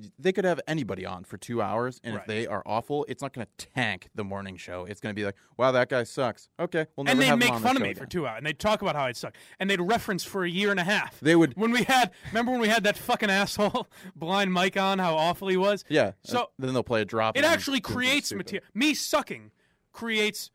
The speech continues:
Speaker 2: probably more material than me being halfway decent would.
Speaker 1: Right.
Speaker 2: Um, but, you know, they say y-, y-, merely showing up isn't enough, and that's true. And I respect that, and I understand that.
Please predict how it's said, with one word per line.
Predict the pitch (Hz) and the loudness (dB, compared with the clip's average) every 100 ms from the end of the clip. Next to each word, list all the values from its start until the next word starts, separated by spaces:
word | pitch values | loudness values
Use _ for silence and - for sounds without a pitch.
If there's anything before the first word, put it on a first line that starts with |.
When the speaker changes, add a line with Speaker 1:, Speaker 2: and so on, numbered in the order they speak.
| _ | _
Speaker 2:
probably | - 240 226 196 | -2 -2 0 -2
more | 175 190 202 | 0 0 -2
material | 175 - 185 170 165 143 _ | -4 -2 -2 0 -2 -6 _
than | 170 180 | -8 -4
me | 190 | -4
being | 170 165 151 127 _ _ _ _ _ | -2 -2 -4 -10 _ _ _ _ _
halfway | 202 185 160 | -6 -6 -6
decent | 131 151 123 101 | -8 -8 -10 -14
would. | 98 - _ _ | -20 -20 _ _
Speaker 1:
Right. | 170 151 _ _ _ _ _ | -4 -4 _ _ _ _ _
Speaker 2:
Um, | 175 175 160 156 143 _ _ _ | -2 0 -2 -4 -10 _ _ _
but, | 277 240 - _ _ _ _ _ - | 2 2 0 _ _ _ _ _ -8
you | 226 | -2
know, | 160 165 | -2 0
they | 190 | -2
say | 180 208 190 - - | -2 0 -2 -6 -20
y-, | - - 170 | -20 -18 -12
y-, | - | -4
merely | 214 254 226 | -2 0 0
showing | - 202 170 | 0 0 2
up | 147 - - _ _ _ - | -2 -4 -16 _ _ _ -12
isn't | 160 139 | -10 -6
enough, | 131 180 - _ | -2 -2 -4 _
and | 156 | -12
that's | 131 127 - _ | -10 -10 -16 _
true. | - 269 196 - _ _ _ _ _ _ _ _ - | 0 0 0 -6 _ _ _ _ _ _ _ _ -10
And | 127 | -6
I | 117 | -6
respect | 110 - - 185 | -6 -10 -6 -6
that, | 190 190 | -2 -2
and | 160 | -2
I | 117 | -8
understand | 113 - 226 202 | -10 -8 -4 -4
that. | 107 | -8